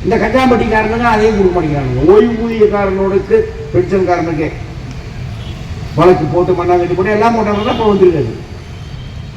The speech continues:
இன்னும், இன்னும் பாக்கி இருக்கு. இந்த மாதிரி இருக்கிற ஒரு,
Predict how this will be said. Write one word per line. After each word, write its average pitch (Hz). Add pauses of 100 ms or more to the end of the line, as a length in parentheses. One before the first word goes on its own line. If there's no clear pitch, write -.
(600)
இன்னும், 208
இன்னும் 254
பாக்கி 220
இருக்கு. - (2500)
இந்த -
மாதிரி 262
இருக்கிற 214
ஒரு, 175